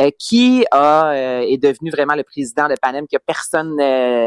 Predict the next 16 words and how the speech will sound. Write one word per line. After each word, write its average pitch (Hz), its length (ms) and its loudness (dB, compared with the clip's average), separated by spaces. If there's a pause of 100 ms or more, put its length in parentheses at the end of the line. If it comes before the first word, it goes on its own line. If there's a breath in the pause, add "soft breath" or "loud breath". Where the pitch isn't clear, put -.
aime, 170 300 -2
en 135 100 0
fait, - 140 -8
qu'on 135 200 -4
a 123 60 -2
tous, - 380 -4
euh, 135 180 2
détesté, 160 1000 -2
un 135 300 -2
homme 151 140 -4
sans 160 260 -2
scrupules, 156 720 -2
méchant, 156 800 0
qui, 139 280 0
euh, 131 120 4 (360 loud breath)
euh, 123 160 2